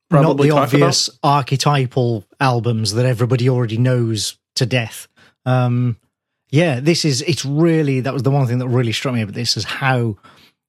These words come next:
Speaker 2: very, very thrash it was. <laughs>
Speaker 1: Which
Speaker 2: Which
Speaker 1: is
Speaker 2: is
Speaker 1: very
Speaker 2: good.
Speaker 1: apropos for Exodus, and we'll talk about that when we talk about the band a
Speaker 2: Yeah,
Speaker 1: little
Speaker 2: yeah,
Speaker 1: bit.
Speaker 2: yeah.
Speaker 1: But, um,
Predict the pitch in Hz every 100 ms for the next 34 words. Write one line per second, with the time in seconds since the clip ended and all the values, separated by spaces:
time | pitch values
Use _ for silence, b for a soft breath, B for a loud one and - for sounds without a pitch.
0 | _ 156 160 226 185 139 127 143 117 107
1 | - 139 - - - 139 127 113 - -
2 | - - - - 208 - 196 - 160 147
3 | 135 156 147 139 139 135 143 120 113 117
4 | - 95 - 107 104 - 110 - 101 98
5 | 101 98 92 117 95 101 92 - 107 113
6 | 131 131 131 123 120 113 95 - 101 95
7 | 90 -